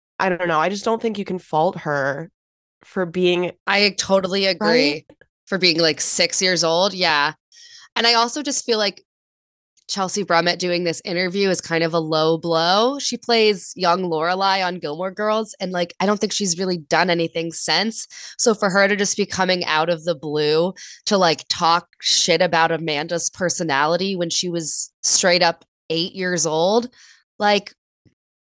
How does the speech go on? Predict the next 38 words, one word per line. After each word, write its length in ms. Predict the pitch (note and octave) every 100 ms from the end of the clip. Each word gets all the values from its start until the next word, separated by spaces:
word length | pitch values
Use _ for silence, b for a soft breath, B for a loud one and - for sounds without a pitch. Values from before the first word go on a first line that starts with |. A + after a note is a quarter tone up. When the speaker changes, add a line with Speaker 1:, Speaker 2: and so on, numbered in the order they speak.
| _ _ -
Speaker 2:
it 80 | G#3+
just 240 | A3+ -
feels 300 | A3 A3 -
very, 600 | G#3+ F#3+ F#3+ F3+ F3 D#3 E3+
um, 340 | E3+ D#3+ D#3
like 140 | D#3+
she's 260 | - F#3+ -
chasing 540 | F#3 F3 - E3 E3 - -
some 280 | F3+ D#3+
fame 400 | D3+ F3+ E3 E3
from 260 | D#3+ D#3 C#3+
it, 220 | C#3+ D3 - -
and 100 | E3
I 60 |
didn't, 320 | D3+ D#3+ D3+ - _
I 40 | E3+
didn't 200 | F#3+ E3+
appreciate 640 | - D#3 C#3 D3 C3+ -
her, 340 | D3 C3 C#3 -
Speaker 1:
And 160 | C#4+ D4+
to 120 | F4
do 200 | B3+ C4
it 120 | F4+
Speaker 2:
her 80 | C4 A#3+
Speaker 1:
so 120 | G#3+
Speaker 2:
interviews, 240 | G#3+ D3
'cause 100 | A#3+
Speaker 1:
much 80 | A#3+
Speaker 2:
she's 220 | D4 C4+
like, 240 | D4 C#4 - -
"Oh, 160 | E4
she 180 | - D#4+
was 240 | D4+ E4+
so 300 | - - C4
closed 480 | C4+ - C#4 C#4 G#3+
off." 360 | B3 B3+ F#3+ -
It's 160 | G#3+ A#3+
like, 160 | A3